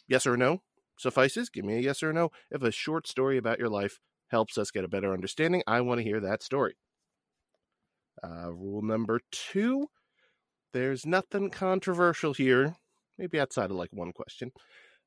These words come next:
There's nothing wacky and crazy here, but if you wanna pass, you can pass. No judgment. And, of course, rule number three,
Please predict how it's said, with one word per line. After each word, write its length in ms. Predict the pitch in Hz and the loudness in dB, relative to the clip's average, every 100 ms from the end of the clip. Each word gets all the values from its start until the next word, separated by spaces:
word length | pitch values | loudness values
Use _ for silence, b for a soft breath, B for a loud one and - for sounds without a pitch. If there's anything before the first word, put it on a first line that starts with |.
| - - | -8 4
There's 300 | 135 143 160 | 6 8 10
nothing 600 | 208 - 220 233 233 214 _ _ - | 10 8 -2 0 0 -2 _ _ -20
wacky 640 | 190 165 180 190 - 196 190 | -12 4 8 8 6 0 0
and 140 | 202 | 0
crazy 460 | - 170 160 139 127 | 2 2 2 0 4
here, 340 | 113 104 107 _ _ _ _ _ _ | 6 6 4 _ _ _ _ _ _
but 100 | 190 | -4
if 100 | 208 | 0
you 80 | 214 | 2
wanna 160 | 220 | 2
pass, 560 | 220 170 147 143 - - _ _ _ _ | 2 4 4 2 -6 -12 _ _ _ _
you 100 | 117 | -6
can 140 | 113 113 | -2 0
pass. 460 | 101 92 90 - - _ _ _ _ | 0 0 -2 -10 -18 _ _ _ _
No 240 | 104 107 | 0 2
judgment. 420 | 98 85 78 - - _ _ _ _ _ _ _ _ _ - - _ - | 2 -2 -6 -10 -18 _ _ _ _ _ _ _ _ _ -20 -20 _ -6
And, 380 | 98 95 98 | -2 0 0
of 100 | 95 | -2
course, 280 | - 170 156 | 2 2 4
rule 140 | 135 120 | 2 2
number 180 | 110 98 | 0 -2
three, 460 | - 208 247 240 | -4 0 0 0